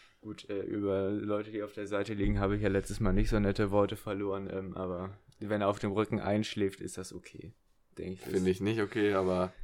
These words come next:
Speaker 2: jedem das seine, sag ich da, ja, ne?
Speaker 1: Nee, ich kann mich
Speaker 2: Lass
Speaker 1: jetzt
Speaker 2: sie
Speaker 1: auch,
Speaker 2: doch machen.
Speaker 1: ich kann mich jetzt auch nicht, äh, daran erinnern, dich nach deiner Meinung gefragt zu haben, tatsächlich.
Speaker 2: Ja, alles klar.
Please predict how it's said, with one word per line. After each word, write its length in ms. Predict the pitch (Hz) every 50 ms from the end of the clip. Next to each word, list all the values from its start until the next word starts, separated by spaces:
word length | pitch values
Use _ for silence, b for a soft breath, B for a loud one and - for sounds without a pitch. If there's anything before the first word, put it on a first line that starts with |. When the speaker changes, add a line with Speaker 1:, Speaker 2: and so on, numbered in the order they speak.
| - -
Speaker 2:
jedem 320 | - 98 95 95 101 98
das 180 | 95 92 92 -
seine, 300 | 90 90 90 95 95 90
sag 200 | 90 87 87 87
ich 120 | 85 85
da, 120 | - 85 85
ja, 220 | 87 90 87 -
ne? 260 | - - - - 101
Speaker 1:
Nee, 80 | 101 98
ich 100 | 107 -
kann 220 | - - 113 113 113
mich 100 | 113 113
Speaker 2:
Lass 160 | 104 117 120
Speaker 1:
jetzt 40 | -
Speaker 2:
sie 20 |
Speaker 1:
auch, 160 | 117 131 135
Speaker 2:
doch 60 | 131
machen. 220 | 131 131 127 117 104
Speaker 1:
ich 100 | 127 123
kann 240 | - - 143 147 156
mich 140 | 160 151 147
jetzt 180 | 160 151 -
auch 100 | 151 143 143
nicht, 300 | 156 160 156 - - -
äh, 320 | - 143 143 147 147 147
daran 380 | 143 135 143 147 139 143 139 135
erinnern, 300 | 135 135 139 139 135 131
dich 160 | 135 - -
nach 120 | 147 127
deiner 240 | 123 - 123 120 117
Meinung 280 | 113 107 98 95 98 98
gefragt 300 | 98 - - 98 101 101
zu 100 | - 113
haben, 100 | 107 107
tatsächlich. 540 | 104 113 - - 113 113 113 113 113 - _ _ - -
Speaker 2:
Ja, 80 | - - - _ -
alles 180 | - 98 -
klar. 220 | - - 87 92